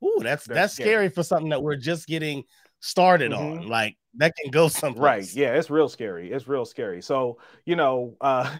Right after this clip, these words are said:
Speaker 2: <laughs> so now, you know, battles can be something different than they were before. You know what I
Speaker 1: <laughs>
Speaker 2: mean?
Speaker 1: Yeah.
Speaker 2: Um, so, I, I mean,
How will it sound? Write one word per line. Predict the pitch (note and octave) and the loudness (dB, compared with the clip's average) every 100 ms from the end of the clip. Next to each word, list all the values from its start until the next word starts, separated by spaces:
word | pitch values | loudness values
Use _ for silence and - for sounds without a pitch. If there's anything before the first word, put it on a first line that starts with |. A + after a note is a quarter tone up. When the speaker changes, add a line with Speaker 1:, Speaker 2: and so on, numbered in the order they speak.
| - | -18
Speaker 2:
<laughs> | - | 0
so | G3 E3+ | 4 6
now, | F3 A#3 G3+ | 6 6 6
you | F3+ | 4
know, | F3 D#3+ | 2 2
battles | C3+ D#3+ F3+ E3+ | 4 4 2 -2
can | - D#3 | -8 -6
be | D#3+ D#3+ | -4 -2
something | D#3 F#3 D3+ B2+ | -2 -2 -4 -2
different | E3 F#3+ C3 A#2 | 0 0 -4 -8
than | C3 | -6
they | C3 | -6
were | B2+ C3 | -4 -4
before. | A#2 A2+ C#3 A#2 E2 | -4 -8 -8 -8 -8
You | G2+ C3 | -10 -4
know | C#3+ | 0
what | C#3 | 0
I | C3+ | 0
Speaker 1:
<laughs> | |
Speaker 2:
mean? | C#3 C#3 C#3+ _ _ _ _ - | -2 -6 -10 _ _ _ _ -4
Speaker 1:
Yeah. | B2 B2 A2 F#2 | 0 2 0 -2
Speaker 2:
Um, | G2+ G#2 _ _ | -8 -16 _ _
so, | - D3 C3+ A#2+ A#2 A#2 _ _ _ - | 0 2 2 0 -4 -8 _ _ _ -8
I, | B2+ C#3 | -2 4
I | E3+ | 4
mean, | D#3 D3 C#3 C3+ | 2 -4 -6 -10